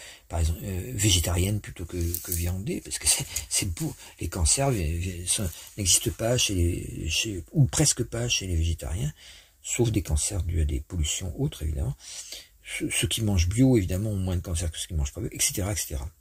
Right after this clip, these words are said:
Donc, on fait attention, on arrête la junk food, on arrête la, le sucre et la viande, qui sont les deux poisons principaux.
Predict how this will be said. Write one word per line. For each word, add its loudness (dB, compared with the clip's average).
Donc, -2
on -2
fait 0
attention, -2
on 0
arrête 0
la 2
junk 2
food, 0
on 0
arrête -2
la, 0
le -4
sucre 2
et -2
la 2
viande, 2
qui -4
sont -2
les 4
deux 2
poisons -4
principaux. -6